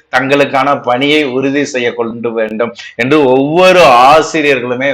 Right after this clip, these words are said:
உறுதிமொழி எடுத்துக்கணும். So இங்க வந்து பாத்தீங்கன்னா நம்ம வேற எந்த மாதிரி பண்ண போறோம், அதுல பார்க்கும் பொழுது இந்த ஒன் மந்த்ல நம்ம செய்ய வேண்டிய வழிமுறைகள் என்ன? முதல்ல வந்து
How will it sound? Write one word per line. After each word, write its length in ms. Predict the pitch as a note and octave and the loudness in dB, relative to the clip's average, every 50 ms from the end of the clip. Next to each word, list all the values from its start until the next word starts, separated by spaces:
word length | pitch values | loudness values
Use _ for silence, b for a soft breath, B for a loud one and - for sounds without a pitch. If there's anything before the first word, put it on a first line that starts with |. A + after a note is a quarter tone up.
| A#2 G#2+ A2+ | -4 -6 -8
உறுதிமொழி 460 | A#2 A#2+ A#2 B2+ A#2+ A#2 A#2 A2+ A#2 A2 G2+ | -10 -10 -12 -12 -12 -10 -10 -8 -8 -8 -10
எடுத்துக்கணும். 280 | G2+ - - _ _ G#2 _ _ _ _ _ _ _ _ _ _ B B B B B B - | -12 -14 -20 _ _ _ _ _ _ _ _ _ _ _ _ _ B B B B B B 0
So 60 | - G3 F3+ D#3 E3 | 2 2 2 4 2
இங்க 400 | F3+ F#3+ G3+ G#3 G#3 G3+ F#3 G#3 G3 F3 D#3 D3 | 2 2 4 4 4 4 6 6 6 6 6 4
வந்து 200 | D3 D3+ D3+ D#3+ F3 D3 | 2 0 0 -2 0 2
பாத்தீங்கன்னா 340 | D3 C#3 B2 C3+ D3 E3 D#3+ | 0 0 0 0 0 0 0
நம்ம 160 | C#3+ C3 C3 A#2+ B2 | 0 0 0 0 2
வேற 100 | B2 B2 A#2+ A#2+ | 2 2 0 -2
எந்த 160 | C3 C#3+ D3+ D3+ D3 | -2 0 0 0 2
மாதிரி 180 | C#3 C#3 C#3 C3 A2+ A#2+ | 2 2 0 0 -2 -4
பண்ண 140 | A#2 A#2+ A#2+ G#2+ | -6 -6 -4 -2
போறோம், 260 | A#2 A#2 A2+ A2+ A2 B B B B B - A#2 | 0 0 0 0 0 B B B B B 0 0
அதுல 220 | A2+ A#2 C3+ C#3+ C3+ - - | 2 2 2 2 2 2 2
பார்க்கும் 300 | B2+ C3+ C3+ C3 C3 C3 B2+ | 2 2 2 0 -2 -4 -2
பொழுது 200 | B2+ C#3+ D#3 D3 | -2 -2 -2 -2
இந்த 140 | C#3 C#3 B2+ B2+ | 0 0 0 2
ஒன் 120 | C#3+ E3 F3 F3 | 0 0 2 2
மந்த்ல 340 | E3 E3 D#3+ D3+ F#3 F#3 E3+ D#3 | 2 2 2 2 2 2 2 0
நம்ம 160 | C3+ B2+ A#2+ - - | -2 -4 -4 -4 -2
செய்ய 140 | C3+ D3 D#3 D3 | 0 2 2 2
வேண்டிய 240 | C#3 C3 C3 C3+ A#2+ A2+ | 2 0 0 0 0 0
வழிமுறைகள் 540 | A#2+ B2+ C#3+ C#3+ C3+ C3 B2+ A#2+ B2 B2 A2+ G2+ | 0 -2 -2 -4 -2 -2 -2 -2 -2 -4 -6 -6
என்ன? 180 | G#2 G#2 F2+ - - b b b b b b b D#3 | -6 -8 -10 -10 -12 b b b b b b b 0
முதல்ல 380 | D#3+ G3+ G#3 G#3 G#3 G3+ F#3 E3+ | 4 4 6 6 6 6 6 6
வந்து 180 | F3 F3 - | 4 2 2